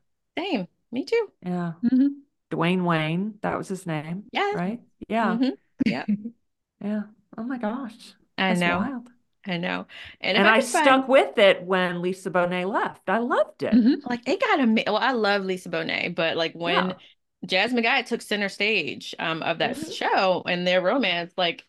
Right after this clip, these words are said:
Speaker 1: like, I bought in even harder for it. Like, that
Speaker 2: Yeah.
Speaker 1: was my
Speaker 3: Mm-hmm.
Speaker 1: show.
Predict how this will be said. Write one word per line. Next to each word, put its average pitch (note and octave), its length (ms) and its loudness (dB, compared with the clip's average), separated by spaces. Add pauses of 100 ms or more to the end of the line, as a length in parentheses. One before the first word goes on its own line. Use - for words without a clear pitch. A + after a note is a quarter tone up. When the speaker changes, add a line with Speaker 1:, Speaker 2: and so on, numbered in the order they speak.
(140)
Speaker 1:
like, E3+ 340 -10
I F#3+ 280 -2 (460)
bought F3+ 300 2
in G3+ 140 0
even G3 220 0
harder F#3 340 -2
for - 240 -4
it. - 160 -8 (180)
Like, E3+ 220 -8
that F3 80 0
Speaker 2:
Yeah. F3+ 60 2
Speaker 1:
was A#3+ 140 6
my A#3+ 100 4
Speaker 3:
Mm-hmm. D4 40 -2
Speaker 1:
show. F#3+ 380 -2